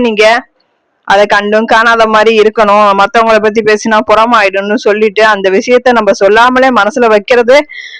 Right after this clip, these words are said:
வைக்கிறதுல என்ன பலன் இருக்கு? அந்த மாதிரி நீங்க மனசுல வச்சிருந்தாலும் அது அல்லாஹ்வுக்கு பிடிக்காத ஒரு செயல் தான். தப்ப கண்டு நீ தப்பு, தப்புன்னு சொல்லாம அமைதியா இருக்கிறது. முதல்ல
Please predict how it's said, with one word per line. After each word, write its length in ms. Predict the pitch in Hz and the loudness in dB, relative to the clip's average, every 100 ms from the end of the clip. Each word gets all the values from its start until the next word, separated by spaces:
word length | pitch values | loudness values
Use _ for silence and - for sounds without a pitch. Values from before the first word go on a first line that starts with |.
| - 220 | -4 -2
வைக்கிறதுல 580 | 269 285 269 262 285 269 233 | 0 2 2 2 2 2 2
என்ன 280 | 269 302 277 - - | 2 2 0 -2 0
பலன் 280 | 226 285 269 | 2 2 0
இருக்கு? 300 | 226 233 214 170 156 _ - | -2 0 -2 -2 -8 _ -10
அந்த 120 | 190 | -4
மாதிரி 200 | 208 269 | -2 0
நீங்க 160 | 262 233 208 | 0 0 0
மனசுல 280 | 277 277 233 | 0 0 2
வச்சிருந்தாலும் 640 | 208 277 262 247 220 233 240 | 0 -2 -2 0 0 2 0
அது 160 | 202 330 - _ _ _ - | 0 -4 -6 _ _ _ -4
அல்லாஹ்வுக்கு 640 | 208 226 233 240 233 311 381 - _ _ _ - | 2 4 4 2 0 0 0 -2 _ _ _ -4
பிடிக்காத 400 | 233 233 269 285 262 | -4 0 2 4 2
ஒரு 120 | 226 220 | 2 0
செயல் 320 | 220 220 226 | 0 2 2
தான். 160 | 240 208 - | 0 -2 -2
தப்ப 260 | 202 - 247 | -4 0 -2
கண்டு 280 | 233 233 254 | 0 0 0
நீ 60 | 240 214 | 0 0
தப்பு, 240 | 208 214 240 226 208 208 - _ - | -2 2 2 4 4 2 -4 _ -4
தப்புன்னு 400 | 208 202 240 247 247 | -4 0 0 0 0
சொல்லாம 500 | 240 220 233 233 220 262 277 _ _ _ _ 202 | 0 0 0 0 0 -4 -6 _ _ _ _ -4
அமைதியா 480 | 202 226 220 233 240 220 | -2 0 0 0 2 0
இருக்கிறது. 460 | 226 247 208 180 147 - 143 - - _ _ _ _ _ _ _ _ _ _ _ _ _ _ _ _ _ _ - - - | 0 2 0 0 -8 -16 -20 -20 -20 _ _ _ _ _ _ _ _ _ _ _ _ _ _ _ _ _ _ -18 -14 -8
முதல்ல 220 | 240 294 | -2 0